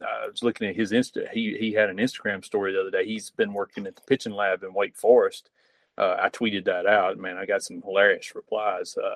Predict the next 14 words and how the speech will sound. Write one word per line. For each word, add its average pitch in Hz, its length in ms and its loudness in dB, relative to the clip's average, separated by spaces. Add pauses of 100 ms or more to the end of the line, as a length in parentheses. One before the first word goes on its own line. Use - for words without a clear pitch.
apparently, 101 500 -4 (420)
a 98 140 -8
lot 101 140 6
of - 80 -2
people 98 280 -4
are 92 140 0
not, 95 320 -2
uh, 90 240 -4 (220)
up 104 160 0
to - 100 -18
date 104 260 2
about 95 380 -4 (320)
how 110 140 6
advanced 98 580 -2